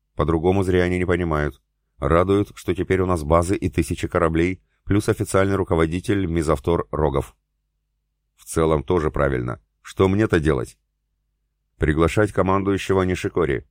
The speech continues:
Мэй Рогову, и ставить задачу на развертывание военных действий, начинать перевод промышленности на военные рельсы». «Пожалуй, ты прав. Свяжись с командующими и пригласи на завтра. Они будут присутствовать на заседании правительства,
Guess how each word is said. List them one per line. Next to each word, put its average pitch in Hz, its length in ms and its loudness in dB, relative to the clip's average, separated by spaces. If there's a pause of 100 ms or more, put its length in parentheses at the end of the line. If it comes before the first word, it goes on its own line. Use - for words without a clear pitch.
(120)
Мэй 82 220 2
Рогову, 90 480 2 (240)
и 95 60 -2
ставить 110 360 2
задачу 98 400 0
на 90 80 0
развертывание 87 640 0
военных 85 440 2
действий, 85 460 -2 (260)
начинать 98 420 -2
перевод 92 360 2
промышленности 95 720 0
на 87 120 2
военные 82 460 2
рельсы». 73 380 -2 (960)
«Пожалуй, 85 420 2
ты 98 100 0
прав. 90 300 0 (240)
Свяжись 80 420 0
с - 40 -12
командующими 98 640 -2
и - 160 -4
пригласи 87 440 2
на 85 120 -4
завтра. 67 380 -2 (420)
Они 80 220 -2
будут 95 320 0
присутствовать 82 720 -2
на 73 140 -4
заседании 85 480 0
правительства, 82 640 -2